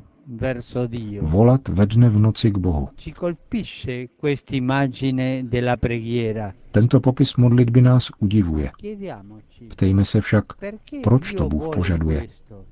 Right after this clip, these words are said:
Speaker 2: Co pak nezná naše
Speaker 1: Lui non
Speaker 2: potřeby?
Speaker 1: conosce già
Speaker 2: Jaký
Speaker 1: le
Speaker 2: smysl
Speaker 1: nostre
Speaker 2: má
Speaker 1: necessità?
Speaker 2: naléhat na Boha?
Speaker 1: Che senso
Speaker 2: To je
Speaker 1: ha
Speaker 2: dobrá otázka,
Speaker 1: insistere?
Speaker 2: která nám umožní prohloubit jeden velmi důležitý aspekt víry.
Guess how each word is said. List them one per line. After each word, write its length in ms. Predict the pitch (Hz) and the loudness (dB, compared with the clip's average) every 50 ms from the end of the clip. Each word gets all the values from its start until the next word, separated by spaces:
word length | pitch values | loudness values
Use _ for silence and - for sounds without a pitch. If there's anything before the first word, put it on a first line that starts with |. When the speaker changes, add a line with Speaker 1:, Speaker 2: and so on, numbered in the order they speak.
| _ _ - | _ _ -8
Speaker 2:
Co 140 | - - 95 | -6 -4 -2
pak 280 | - 87 - - - | -2 -2 -4 -4 -4
nezná 420 | - 82 82 73 - 95 95 92 92 | -2 -2 -2 0 0 2 2 2 2
naše 260 | 90 85 - - 92 | 0 0 -2 -2 -4
Speaker 1:
Lui 60 | - - | -4 -4
non 80 | - - | -6 -6
Speaker 2:
potřeby? 360 | - - - 87 85 95 101 | -4 -4 -4 -2 -2 -2 -4
Speaker 1:
conosce 520 | 113 117 127 170 214 - - - 131 123 | -4 -8 -12 -12 -14 -14 -14 -16 -16 -16
già 400 | 110 101 98 127 139 156 175 170 | -16 -16 -16 -14 -14 -12 -6 -4
Speaker 2:
Jaký 240 | - 90 - - 107 | -4 -4 -2 -2 -2
Speaker 1:
le 60 | 101 | -2
Speaker 2:
smysl 420 | - - - 95 131 139 - - 101 | -2 0 0 2 2 2 2 0 -2
Speaker 1:
nostre 140 | 87 85 | 0 0
Speaker 2:
má 100 | 80 73 | 0 -2
Speaker 1:
necessità? 220 | 69 - - - 82 | -4 -6 -8 -6 -4
Speaker 2:
naléhat 560 | 85 82 82 90 90 85 80 80 80 - - | -2 0 0 0 0 0 0 -2 -4 -4 -4
na 140 | 85 85 80 | -4 -2 -2
Boha? 320 | 82 78 73 69 69 69 - _ _ _ _ _ _ _ _ _ _ _ _ _ _ _ _ - - | -2 -4 -4 -4 -6 -8 -10 _ _ _ _ _ _ _ _ _ _ _ _ _ _ _ _ -20 -20
Speaker 1:
Che 120 | 214 214 | -18 -18
senso 440 | - - - 240 247 254 240 - - | -18 -16 -16 -14 -14 -14 -14 -14 -4
Speaker 2:
To 100 | - 110 | 0 2
je 120 | 113 127 135 | 4 4 4
Speaker 1:
ha 60 | 117 | 4
Speaker 2:
dobrá 340 | 107 117 113 120 123 120 120 | 2 2 2 4 2 2 2
otázka, 600 | 107 107 - 113 107 107 101 - - - - - | 0 -2 0 0 0 0 0 -2 -6 -8 -8 -10
Speaker 1:
insistere? 580 | - 196 - - - - - - - 151 131 123 | -10 -14 -18 -20 -20 -20 -20 -20 -20 -20 -18 -6
Speaker 2:
která 280 | - - 82 85 90 90 | -4 -2 0 2 2 2
nám 200 | 92 95 107 127 | 2 2 2 2
umožní 460 | 104 98 101 98 95 101 104 101 95 | 2 2 2 2 4 4 4 4 4
prohloubit 640 | - - 92 85 90 101 101 101 95 101 95 - | 2 0 0 2 2 4 4 4 4 2 2 2
jeden 260 | 104 101 104 95 90 | 2 2 2 2 2
velmi 360 | 82 90 95 98 104 110 113 107 | 2 2 2 2 4 4 2 2
důležitý 680 | 98 95 95 104 104 92 101 98 - 98 98 101 - | 2 2 4 4 4 4 2 2 2 2 0 0 0
aspekt 460 | - 90 - - - 92 85 - - | -4 -8 -8 -6 -6 -8 -6 -4 -4
víry. 380 | 92 92 87 85 82 76 - | -2 0 0 0 0 -2 -4